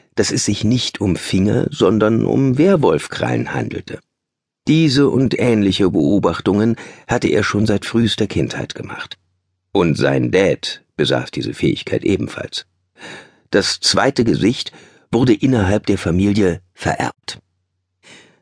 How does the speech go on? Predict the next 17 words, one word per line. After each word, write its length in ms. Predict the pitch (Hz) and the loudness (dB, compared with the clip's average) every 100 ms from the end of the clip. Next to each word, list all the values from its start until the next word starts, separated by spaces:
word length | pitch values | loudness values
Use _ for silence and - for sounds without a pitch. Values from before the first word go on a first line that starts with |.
| _ | _
Das 160 | - 117 | 0 0
Schwierigste 600 | - 175 214 123 - 71 | 2 4 4 4 0 0
daran 340 | 65 76 90 | 0 0 0
war 140 | 101 135 | 2 2
die 120 | 120 | 2
Notwendigkeit, 1080 | 117 110 107 131 90 - - 98 - - - | 2 2 2 2 0 -2 -2 -2 -2 -6 0
dem 200 | 92 80 | 0 2
Drang 380 | - 98 127 - | 0 2 0 -2
zu 200 | 82 76 | -2 0
widerstehen 640 | 87 92 - 78 101 131 | 0 0 0 2 2 2
und 280 | 110 104 - | 0 0 2
niemals 540 | 135 135 127 120 - | 2 4 2 0 -2
impulsiv 800 | - 127 104 107 95 127 117 - | -2 -2 0 0 2 2 0 -2
zu 140 | - 87 | -4 0
reagieren 720 | 95 92 92 107 113 92 78 | 2 2 2 2 2 2 0
oder 260 | - 76 | 0 0
einzugreifen. 720 | - 113 - - 71 65 - | 0 0 0 -2 -4 -6 -8